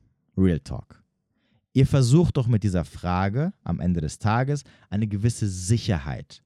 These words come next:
haben zu wollen. Ne, die Sicherheit, okay, meine Freu-, äh, also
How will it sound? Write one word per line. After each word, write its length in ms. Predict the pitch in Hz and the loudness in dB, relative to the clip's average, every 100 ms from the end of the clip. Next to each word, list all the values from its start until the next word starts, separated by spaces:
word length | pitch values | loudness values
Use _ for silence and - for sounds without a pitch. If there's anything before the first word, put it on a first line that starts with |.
| _ | _
haben 360 | - 78 69 62 | -8 -6 -4 -8
zu 240 | - 73 | -10 -12
wollen. 320 | 57 58 - - _ _ _ - | -10 -12 -14 -18 _ _ _ -2
Ne, 120 | 185 | 0
die 100 | 127 | 2
Sicherheit, 420 | 104 170 151 139 | 2 2 2 0
okay, 180 | - 110 | -2 -2
meine 200 | 95 90 | 0 -2
Freu-, 160 | - 95 | -2 -4
äh, 100 | 110 | -4
also 240 | - 113 | -2 0